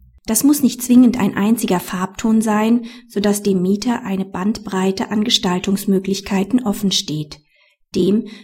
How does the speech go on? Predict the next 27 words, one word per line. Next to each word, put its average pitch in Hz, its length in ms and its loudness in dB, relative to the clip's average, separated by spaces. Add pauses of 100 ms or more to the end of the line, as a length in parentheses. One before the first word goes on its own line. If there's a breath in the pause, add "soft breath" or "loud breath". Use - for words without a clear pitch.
(140 loud breath)
wird 247 160 2
die 247 100 0
Klausel 214 480 0
im 226 140 -2
Ausgangsfall 196 800 -2
hinreichend 185 720 -2
gerecht. 156 500 -6 (960)
Praxishinweis. 185 1040 -4 (720 soft breath)
Das 202 160 -2
Ergebnis 214 480 0
der - 140 -4
Entscheidung 196 560 -2
konnte 190 260 -2
erwartet 175 600 -6
werden, 208 800 0
nachdem 226 360 2
der 226 120 4
B 202 120 4
G 180 140 -4
H 208 260 -4
in 190 140 -4
seinem 185 300 -4
Urteil 202 520 -2
vom 175 380 -8
achtzehnten 185 640 -6
Juni 202 360 0
zweitausendacht 180 1200 -10